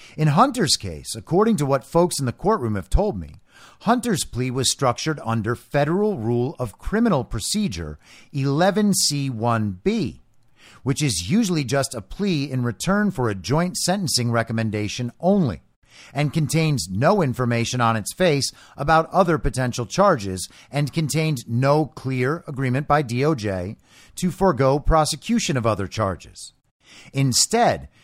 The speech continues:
D O J and Hunter's lawyers effectively hid that part of the agreement in what was publicly described as a pretrial diversion agreement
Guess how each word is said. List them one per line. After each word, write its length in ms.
D 240
O 120
J 340
and 100
Hunter's 440
lawyers 500
effectively 880
hid 260
that 300
part 240
of 80
the 120
agreement 520
in 160
what 180
was 200
publicly 600
described 800
as 180
a 240
pretrial 920
diversion 640
agreement 680